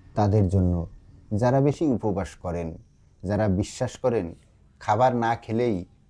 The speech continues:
ভক্তিপূর্ণ হয়, যারা ভাবেন উপবাসেই ভগবান সবচেয়ে খুশি হন। কিন্তু আজ আমি আপনাদের সামনে একটি সত্য তুলে ধরব। উপবাস মানে কি? উপবাস মানে শুধু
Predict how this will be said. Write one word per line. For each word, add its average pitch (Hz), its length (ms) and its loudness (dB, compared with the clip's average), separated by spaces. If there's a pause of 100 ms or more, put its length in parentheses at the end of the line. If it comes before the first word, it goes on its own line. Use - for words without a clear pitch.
ভক্তিপূর্ণ 98 680 -4
হয়, 82 400 -8 (560)
যারা 120 300 6
ভাবেন 113 480 2 (440)
উপবাসেই 143 640 2
ভগবান 110 520 -2 (260)
সবচেয়ে - 480 -6
খুশি 98 320 -10
হন। 87 260 -8 (520)
কিন্তু 151 400 0 (480)
আজ 120 220 0
আমি 123 240 2
আপনাদের 120 460 -2
সামনে 110 440 -2 (320)
একটি 113 300 -2
সত্য - 400 -8
তুলে 98 240 0
ধরব। 85 420 -8 (680)
উপবাস 147 520 4
মানে 143 280 2
কি? 101 400 4 (640)
উপবাস 131 480 4
মানে 123 360 2 (260)
শুধু 160 300 0